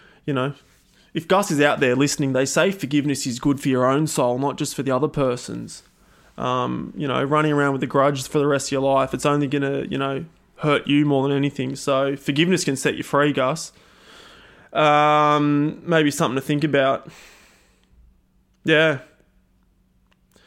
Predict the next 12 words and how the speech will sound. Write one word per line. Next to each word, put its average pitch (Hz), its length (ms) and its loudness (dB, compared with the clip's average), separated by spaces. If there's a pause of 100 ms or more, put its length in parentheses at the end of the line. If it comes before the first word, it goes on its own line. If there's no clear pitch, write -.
(340)
Yeah, 180 400 6
that's 196 240 4
about 135 280 2
it 143 160 -2
for - 100 -6
that 139 180 0
stuff. 143 340 0
I 151 60 2
mean, 147 180 2
I 143 100 2
can't, 123 380 -4
yeah. 135 360 -4